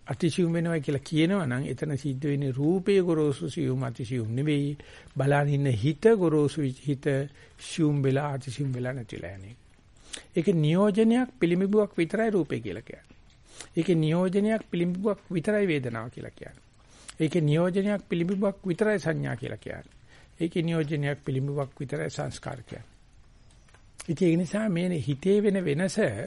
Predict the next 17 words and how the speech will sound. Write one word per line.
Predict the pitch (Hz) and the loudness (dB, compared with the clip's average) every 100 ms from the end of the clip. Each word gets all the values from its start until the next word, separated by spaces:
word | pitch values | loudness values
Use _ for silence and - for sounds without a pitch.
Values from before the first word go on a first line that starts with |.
| 240 - - - - - - - - - - - - - - | -10 -20 -20 -20 -20 -20 -20 -20 -20 -20 -20 -20 -20 -20 -16
බාහිරේ | - 151 170 175 151 | -6 -2 2 2 2
පෙන්නන | 151 147 180 220 320 - - - - - - - - - - - - - - - | 0 0 0 0 -2 -8 -20 -20 -20 -20 -20 -20 -20 -20 -20 -20 -20 -16 -14 -4
රූප | 139 143 | -2 0
වේදනා | 151 143 147 147 | 0 0 0 -2
සංඥා | 147 147 147 | 0 0 0
සංඛාර | 139 151 139 135 | 0 0 0 0
මාර්ගයෙන් | 120 120 156 170 247 277 - - | -2 -2 -2 0 0 -2 -10 -2
පෙන්නකොට | 151 165 240 247 180 | 0 2 2 0 -2
අපි | 165 151 180 | -2 -4 -2
ඒක | 143 156 | -2 -2
කොච්චර | 185 165 147 - 214 | -4 -6 -8 -2 0
විස්තර | 185 151 202 | 0 -4 -6
කරන | 175 175 170 170 | -4 -4 -4 -4
හීන | 143 147 151 | -2 -2 -2
පලාපල | 151 151 147 147 | 0 0 0 -2
බලනවාද | 143 143 147 135 | -2 -2 -2 -4
කිව්වොත් | 117 147 160 277 | -2 0 2 2